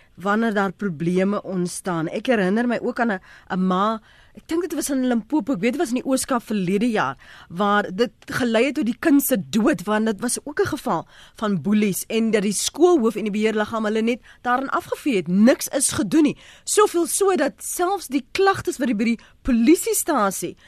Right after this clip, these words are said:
gelê is, daar is dan nie gehoor daaraan gegee nie. Want, want wat doen jy as ouer, as die beheerliggaam wat veronderstel is om na jou te luister, of die skoolhoof,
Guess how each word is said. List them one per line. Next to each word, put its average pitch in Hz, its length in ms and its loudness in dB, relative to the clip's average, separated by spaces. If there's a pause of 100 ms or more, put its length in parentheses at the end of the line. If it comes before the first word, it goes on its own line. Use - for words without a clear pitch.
(120)
gelê 220 420 4
is, 202 100 -2
daar 214 240 0
is 294 140 -6
dan 233 280 -4
nie 285 120 -2
gehoor 226 440 0
daaraan 185 340 0
gegee 233 320 -6
nie. 196 120 -6 (380)
Want, 254 200 -4
want 233 380 0
wat 269 180 0
doen 494 240 2
jy 392 40 2
as 370 100 -2
ouer, 392 360 2
as 294 160 -2
die 240 140 2
beheerliggaam 269 600 0
wat 220 120 -6
veronderstel 247 680 -2
is 349 100 -2
om 233 100 -2
na 202 80 -2
jou 175 140 -2
te 180 120 -6
luister, 175 320 -2 (320)
of 233 100 -8
die 254 100 2
skoolhoof, 269 680 0